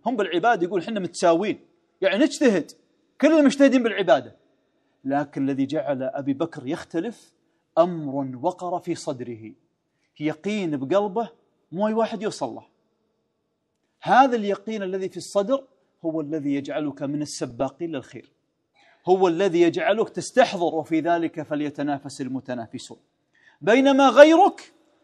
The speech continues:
يحافظ على أقل القليل، يقول: "على الأقل أنا كذا وغيري كذا". لذلك تجده دائما يا إخوان يحرم نفسه من كثير من الخير، وربما يتجرأ على معصية الله من حيث يشعر أو لا يشعر.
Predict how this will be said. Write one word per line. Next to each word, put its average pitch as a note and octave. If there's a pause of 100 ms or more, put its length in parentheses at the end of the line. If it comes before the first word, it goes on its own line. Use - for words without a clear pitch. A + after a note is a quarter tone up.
(120)
يحافظ A3+
على G#3
أقل C4+
القليل، A#3 (240)
يقول: B3+
"على C4+
الأقل C#4
أنا C4+
كذا D4+
وغيري C#4
كذا". G#3 (1080)
لذلك F3+
تجده E3+
دائما D#3+
يا D3+
إخوان D3
يحرم D#3+
نفسه E3+
من D3+
كثير G3
من G3
الخير، G#3+ (400)
وربما D3+
يتجرأ C#3+
على D3
معصية D3
الله D#3+
من C#3+
حيث D#3+
يشعر F#3 (600)
أو E3
لا B2
يشعر. -